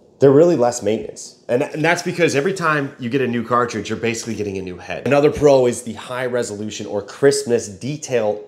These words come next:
of the prints themselves. And these things are versatile. You can have tons of different colors, inks. Uh, you can have a solvent for printing on plastics or painted boxes. You can have an aqueous solution for printing on just regular cardboard boxes. Now, what are some of the cons?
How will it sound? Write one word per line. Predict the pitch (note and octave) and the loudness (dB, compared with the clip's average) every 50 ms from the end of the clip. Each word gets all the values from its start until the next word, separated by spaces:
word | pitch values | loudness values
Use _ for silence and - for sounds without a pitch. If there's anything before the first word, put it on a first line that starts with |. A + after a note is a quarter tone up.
| - | -2
of | A2 A2+ A#2+ A2+ G2 F#2 - - - _ _ _ _ _ _ | 2 4 4 4 4 2 -2 -8 -20 _ _ _ _ _ _
the | - G2 | -8 -6
prints | - - C3 A2+ - - | 0 2 2 2 2 0
themselves. | G#2 G2 - - - A2 F2 - - - - - - - _ | -4 -4 -4 -4 -4 -4 -4 -4 -8 -10 -10 -12 -12 -10 _
And | - A#2+ A#2+ | -6 -2 -2
these | C#3+ C#3 - | -2 0 0
things | F3 E3 F3 | 0 2 2
are | F3+ | 2
versatile. | C#3 - A#2+ - - - G2+ F2+ D2+ - - _ _ | 4 4 4 2 2 0 -4 -6 -8 -10 -14 _ _
You | A#2 A2 | -6 0
can | D3 C#3 C3 | 2 2 2
have | A2 - - | 2 0 -6
tons | - - - D#3+ E3 D#3+ D#3+ | -8 -2 0 0 0 0 0
of | D3+ | -2
different | D#3+ D#3 B2 G#2 - | -2 0 0 -2 -2
colors, | - C#3+ D3+ D3+ D3+ D3+ D3 C#3 - - - - | 2 4 4 6 6 4 4 2 -4 -10 -6 -2
inks. | C#3 C#3 D3 C3+ - - - - _ - - - - _ _ - | -2 0 -2 -2 -6 -12 -16 -18 _ -20 -20 -20 -20 _ _ -4
Uh, | - G#2+ G#2 F#2+ F#2+ F#2 | 0 2 2 2 2 2
you | A#2 | 0
can | A#2+ B2 A2+ G#2+ | 0 0 0 -2
have | G#2+ A2 F#2 | -2 -2 -4
a | F2+ | -4
solvent | - - - - C#3+ C#3+ D3 D3 C#3+ C#3+ C3+ C3+ | -6 -4 0 2 4 4 4 4 2 2 0 0
for | - A2 | -4 -6
printing | - - A#2+ A2+ G#2 F2+ | -4 -2 0 0 0 -2
on | F2 - | -4 -8
plastics | - - B2 B2 B2 B2 A#2+ - B2+ A#2+ A2+ - | -10 -10 -6 -6 -4 -4 -4 -2 -2 -4 -2 -4
or | F#2+ | -6
painted | E2+ - - - B2 A#2 G#2+ G2+ - - | -10 -10 -12 -6 -4 -2 -2 -2 -2 0
boxes. | - A2+ A2 A2 G#2+ - - A2+ G#2+ A2 - - - - - - | 2 2 4 2 2 0 0 -2 -2 -2 -6 -16 -20 -20 -8 -6
You | - A#2 | -2 0
can | C#3+ | 2
have | C#3 B2 B2+ | 2 2 0
an | - B2+ | 2 2
aqueous | C#3 D3+ D3+ - C3+ B2 B2 - | 2 2 4 4 4 2 2 2
solution | G2 G2+ G2 - - F#2 | -2 -4 -6 -6 -8 -12
for | - G2+ | -14 -12
printing | F2+ A2 A2+ A2 G#2 G#2 | -10 -8 -6 -4 -4 -4
on | G2+ G2 | -6 -6
just | G#2 A#2+ - E2+ | -6 -8 -10 -8
regular | F#2 G2+ G#2+ A#2 A#2 A2 A#2 G#2+ G2+ | -6 -4 -2 -2 0 0 0 0 0
cardboard | - - G2 F#2+ F2 F#2+ F#2+ F2+ | 0 0 -2 0 0 -2 -4 -4
boxes. | F#2 F2 E2+ D#2+ D#2+ - - - - - - | -6 -8 -10 -10 -10 -12 -12 -10 -10 -12 -6
Now, | - G#2 A2 A#2 | -4 -2 0 0
what | A#2+ B2+ B2 | 0 2 0
are | C3+ | 0
some | - - C#3 B2+ | 0 0 0 0
of | C3 B2 | 0 0
the | C3 | -2
cons? | - C#3+ C3 G#2+ F#2 E2+ - - - - | -2 -2 -2 -2 -2 -4 -8 -12 -18 -20